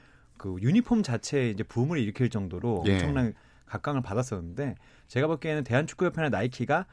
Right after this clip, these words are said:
Speaker 1: 한국도 그런 붐을 일으키려고 했는지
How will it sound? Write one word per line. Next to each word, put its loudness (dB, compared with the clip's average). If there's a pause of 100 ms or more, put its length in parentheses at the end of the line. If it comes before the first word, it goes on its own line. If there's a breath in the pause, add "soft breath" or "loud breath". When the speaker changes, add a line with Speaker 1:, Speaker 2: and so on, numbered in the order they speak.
Speaker 1:
한국도 0
그런 2
붐을 0
일으키려고 0
했는지 -2